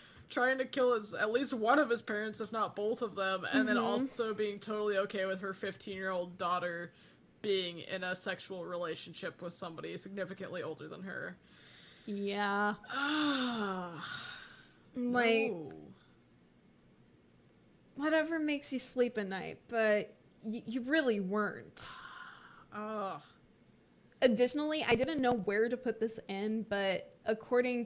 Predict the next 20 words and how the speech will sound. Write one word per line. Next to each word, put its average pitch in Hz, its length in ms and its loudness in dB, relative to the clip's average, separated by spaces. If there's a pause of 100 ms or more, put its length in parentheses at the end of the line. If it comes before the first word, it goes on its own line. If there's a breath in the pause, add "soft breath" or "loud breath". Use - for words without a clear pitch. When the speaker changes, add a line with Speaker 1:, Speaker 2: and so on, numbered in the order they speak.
(100)
Speaker 2:
to 208 520 4 (600 loud breath)
the 208 480 2 (200)
Poisoner's 226 500 4
Handbook 208 540 -2
and 180 80 -6
a 196 60 -8
couple 196 240 -8
other 190 220 -2
resources, 185 840 -6
Mary 214 380 4
had 214 220 0
made 190 200 -4
a 202 60 -2
remark 190 640 -4
at - 320 -2
some 240 320 2
point - 640 -6
to 185 460 -2
investigators, 190 800 -4
police, 185 800 -4